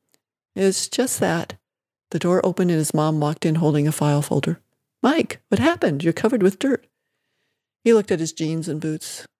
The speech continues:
"Sorry about the mess. Should have taken off my boots. I'll sweep the floor after I change." Laura's brow furrowed. "But what happened? You didn't answer either radio, you weren't in church, and you've been gone for hours. I've been worried."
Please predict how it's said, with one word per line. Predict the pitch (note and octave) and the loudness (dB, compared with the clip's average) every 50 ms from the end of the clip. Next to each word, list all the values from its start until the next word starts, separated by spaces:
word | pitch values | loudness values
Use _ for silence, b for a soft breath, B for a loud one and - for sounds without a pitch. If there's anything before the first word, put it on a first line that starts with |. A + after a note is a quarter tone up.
| _ _ | _ _
"Sorry | - - F#3+ G3 | 0 2 4 4
about | G3 F#3+ F#3 F#3 - | 4 2 -2 -2 -4
the | F3+ | -6
mess. | F3 F3 F3+ G3+ G3+ - - - G3 | -4 -4 -4 -4 -4 -4 -6 -8 -8
Should | - - - D3+ | -6 -4 -4 -4
have | - | -2
taken | - - E3+ - F3+ F3 | -2 -2 0 0 0 0
off | E3+ F3 - | 0 -2 -2
my | - C#3+ | -2 -4
boots. | C3+ - E3 D#3+ D3+ - - - - _ _ _ _ _ _ _ _ _ - | 2 2 2 2 2 0 -6 -12 -14 _ _ _ _ _ _ _ _ _ -2
I'll | - | 0
sweep | - - G#3 - - | 2 2 2 2 0
the | F#3 | -4
floor | E3 - F3+ F3+ F3 E3 D3+ | -2 0 2 2 2 2 2
after | C#3+ - - - - | 0 -2 -4 -6 -6
I | C#3 C3 | -6 -6
change." | C3 - - E3+ D3 C3+ C3 C3+ C#3 - - _ _ _ _ _ _ _ _ _ _ _ _ _ _ _ _ _ _ _ _ _ _ _ - | -6 -6 -4 -4 -2 -2 -4 -6 -8 -14 -18 _ _ _ _ _ _ _ _ _ _ _ _ _ _ _ _ _ _ _ _ _ _ _ -2
Laura's | F#3 F3 E3+ E3 D#3 D#3 | 0 2 4 2 2 0
brow | - - D3+ C#3+ C#3 C#3+ D3+ | -2 -2 0 0 0 -2 -4
furrowed. | - - D#3 D3+ D3+ C#3 C#3 C#3 - - _ _ _ _ _ _ _ _ _ _ _ _ _ _ _ _ _ | -2 -2 0 0 0 0 -2 -4 -6 -10 _ _ _ _ _ _ _ _ _ _ _ _ _ _ _ _ _
"But | - B3+ | 0 2
what | B3 C#4+ C#4+ | 2 4 4
happened? | D4+ D#4+ D#4+ D#4+ - B3 F3 D3 D#3 | 4 2 2 2 0 -2 -2 -2 -4
You | F#3+ - | -6 -6
didn't | B3+ C4 B3 - C4 | -4 -4 -2 0 0
answer | B3+ B3+ - - F#4+ | 0 0 0 0 0
either | B3+ G#3+ A#3 G3+ | 2 2 2 4
radio, | G#3 A3+ B3 B3+ C4 C4 C4 C4 B3+ C4+ | 4 4 2 2 0 0 -2 -2 -2 -2
you | B3 G#3+ G3+ | 0 2 2
weren't | F#3 G#3 G#3 F#3 | 4 4 2 2
in | F3 F3+ | 0 0
church, | - - C4+ C4 C#4 C4+ - - - - | 2 2 4 4 2 0 -4 -8 -2 2
and | F3+ F#3+ | 2 2
you've | G#3 | 4
been | A#3 A3+ | 2 2
gone | A3+ A3+ G#3 G#3+ A3+ A3+ | 2 2 2 2 2 2
for | - - - | 0 0 0
hours. | F#3 F#3+ - - - - - - - | 0 0 -2 -4 -6 -8 -12 -8 -4
I've | A#3 A#3+ - | -4 2 4
been | A#3+ A3 | 4 6
worried." | A3+ A#3+ B3 A#3+ E3 - - | 6 6 4 2 0 -2 -4